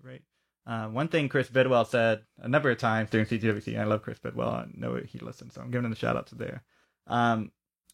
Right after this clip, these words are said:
he said that, you know, elo, you can't, I can't do it on my scratch of paper, right? Um, which I don't know. You, you can. It takes a lot of time. But you, you, uh, so,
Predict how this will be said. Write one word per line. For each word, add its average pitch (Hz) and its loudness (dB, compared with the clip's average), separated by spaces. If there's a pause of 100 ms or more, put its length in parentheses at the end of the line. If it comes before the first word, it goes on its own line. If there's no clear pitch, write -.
(580)
he 175 2
said 165 8
that, 120 8
you 117 4
know, 104 2
elo, 135 8
you 113 2
can't, 120 0 (520)
I 113 2
can't 160 6
do 151 8
it 143 10
on 139 8
my 123 8
scratch 127 4
of 127 -8
paper, - -2
right? 113 -8 (380)
Um, 110 0 (1080)
which 175 4
I 131 10
don't 120 6
know. 104 -2
You, 101 -10
you 156 -2
can. 113 4
It 104 -2
takes - -4
a 110 -6
lot 107 -4
of - -12
time. 113 -10
But 113 -12
you, 139 -4
you, 143 0
uh, 123 8 (160)
so, 131 4